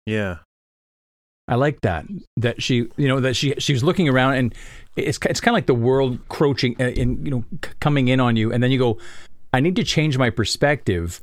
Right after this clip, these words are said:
Speaker 1: Right.
Speaker 2: I shouldn't be focusing on so much about Sadeas's camp being this way or that, or the stench or the
Speaker 1: Right.
Speaker 2: whatever's
Speaker 1: How bad it
Speaker 2: bothering
Speaker 1: is
Speaker 2: me."
Speaker 1: or whatever, yeah.
Speaker 2: Yeah.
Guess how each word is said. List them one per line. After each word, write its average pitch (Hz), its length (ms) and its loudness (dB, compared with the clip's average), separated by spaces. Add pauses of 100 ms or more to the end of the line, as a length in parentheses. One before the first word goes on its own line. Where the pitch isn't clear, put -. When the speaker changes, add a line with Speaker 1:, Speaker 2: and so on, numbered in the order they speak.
Speaker 1:
Right. 104 280 -6
Speaker 2:
I 107 60 0
shouldn't 208 240 2
be 240 100 0
focusing 147 540 0
on 117 200 2
so 131 220 0
much 120 340 0
about 110 260 0
Sadeas's 123 560 0
camp 120 300 -2
being 101 220 0
this 107 240 -2
way 113 180 2
or 101 120 2
that, 101 360 2
or 95 40 -2
the 85 100 -4
stench 107 480 -2
or 107 40 2
the 101 60 2
Speaker 1:
Right. 95 160 -2
Speaker 2:
whatever's 104 240 2
Speaker 1:
How 120 80 4
bad 107 220 2
it 107 60 4
Speaker 2:
bothering 104 200 4
Speaker 1:
is 101 60 -2
Speaker 2:
me." 107 60 -2
Speaker 1:
or - 20 0
whatever, 98 260 0
yeah. 98 280 0 (240)
Speaker 2:
Yeah. 147 320 2